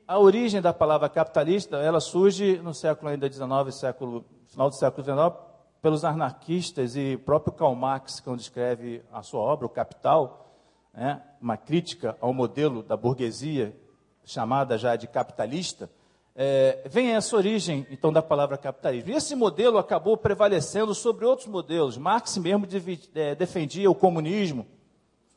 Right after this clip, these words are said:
né, o próprio socialismo. O socialismo, que era um modelo onde você tinha um Estado forte que atendia às necessidades da sociedade, né? Talvez um modelo mais radical que o socialismo seria o comunismo, onde o Estado detentia,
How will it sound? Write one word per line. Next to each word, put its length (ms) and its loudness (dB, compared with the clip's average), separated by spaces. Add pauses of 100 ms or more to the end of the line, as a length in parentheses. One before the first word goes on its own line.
(140)
né, 300 0 (340)
o 60 4
próprio 300 2
socialismo. 800 2 (420)
O 40 -20
socialismo, 640 -2
que 120 -6
era 80 -2
um 40 -4
modelo 500 0 (220)
onde 180 -2
você 220 0
tinha 160 -4
um 60 0
Estado 340 0
forte 460 2
que 120 2
atendia 420 0
às 60 2
necessidades 640 -2
da 120 -10
sociedade, 720 -4 (640)
né? 420 -2 (300)
Talvez 280 2
um 60 2
modelo 380 2
mais 180 0
radical 420 2
que 60 -6
o 40 -14
socialismo 480 2
seria 200 4
o 40 10
comunismo, 640 0
onde 140 0
o 20 -8
Estado 400 -2
detentia, 560 -4